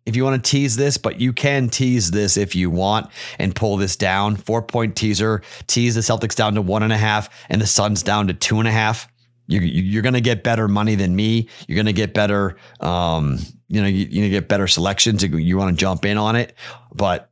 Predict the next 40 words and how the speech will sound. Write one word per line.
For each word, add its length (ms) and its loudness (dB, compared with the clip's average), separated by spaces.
you 120 0
know, 100 0
you 100 0
probably 180 2
get 140 -4
plus, 320 -2
you 100 0
know, 140 0
decent 320 -2
two 120 2
hundred 320 0
maybe 260 0
on 140 2
it. 120 -4
You'll 80 -2
get 180 -4
better. 320 0
I, 180 0
I 120 -2
just, 360 0
nah, 300 0
I'm 120 0
just 120 2
gonna 80 0
take 140 0
money 260 2
line. 260 0
I'm 60 -20
not 100 0
gonna 140 0
play 220 -2
around 240 0
with 140 -4
it. 180 -4
Just 220 0
money 200 0
line. 260 -2
Boston 400 0
to 100 0
win. 320 -4